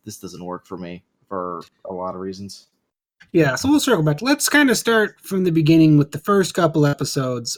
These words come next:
Speaker 2: which I really liked, you know, they're building up the tension at Winterfell, and everyone was bitching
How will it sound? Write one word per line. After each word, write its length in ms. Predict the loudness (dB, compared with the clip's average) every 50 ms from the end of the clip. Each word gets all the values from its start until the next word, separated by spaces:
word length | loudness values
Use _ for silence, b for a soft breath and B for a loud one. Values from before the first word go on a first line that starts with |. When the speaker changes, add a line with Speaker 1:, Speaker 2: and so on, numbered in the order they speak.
| -10 _
Speaker 2:
which 520 | 0 0 0 0 0 -4 -8 -8 -8 -10 -14 _ _ _ _ _ 0
I 120 | 2 4
really 160 | 6 6 6
liked, 260 | 6 6 4 4 4 4
you 60 | 4
know, 180 | 6 6 4 6
they're 200 | 6 6 6 6
building 400 | 4 4 2 2 2 2 4 4
up 140 | 2 2 0
the 80 | -4
tension 360 | -2 0 2 2 2 0 -2
at 60 | -2 -2
Winterfell, 580 | -2 -2 -2 -4 -4 -4 -4 -4 -4 -6 -2 2
and 160 | 2 2 4
everyone 400 | 4 2 4 6 6 6 6 4
was 100 | 2 0 2
bitching 640 | 2 2 2 2 2 4 4 4 4 2 0